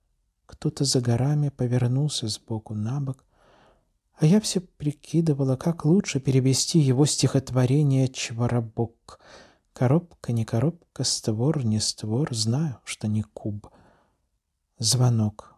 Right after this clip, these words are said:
ожил на руле. Я в пути, а моё одинаково спит. А нет, сосед гуляет с собакой.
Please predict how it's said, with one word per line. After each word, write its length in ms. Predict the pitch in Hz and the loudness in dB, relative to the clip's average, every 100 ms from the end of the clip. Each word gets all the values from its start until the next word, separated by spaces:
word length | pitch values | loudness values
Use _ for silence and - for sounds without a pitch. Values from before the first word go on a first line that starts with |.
| _ | _
ожил 460 | 120 110 107 110 - | -4 -4 -4 -8 -8
на 160 | 117 110 | -6 -2
руле. 360 | 113 107 107 - _ _ _ _ _ _ _ _ _ _ _ _ | 0 0 -2 -4 _ _ _ _ _ _ _ _ _ _ _ _
Я 180 | 131 135 | -2 -2
в 120 | - | -4
пути, 540 | - 135 - 170 180 - _ _ _ _ | -8 -8 -2 0 0 -8 _ _ _ _
а 60 | 143 | 2
моё 440 | 151 151 202 208 - _ _ _ | 4 4 4 2 -4 _ _ _
одинаково 960 | 135 107 131 120 160 196 151 123 117 - _ _ | -2 2 2 4 2 0 -2 -4 -6 -10 _ _
спит. 600 | - - - - 147 - _ _ _ _ _ _ | -10 -10 -8 -8 -8 -8 _ _ _ _ _ _
А 160 | - 156 | 0 4
нет, 420 | 147 147 - - - - _ | 4 0 -4 -20 -20 -20 _
сосед 600 | - 135 - 127 120 - | -4 -2 -2 -4 -6 -8
гуляет 480 | 123 117 110 120 - | -4 0 0 -2 -4
с 80 | |
собакой. 540 | - 117 110 110 - | -4 -2 -6 -8 -10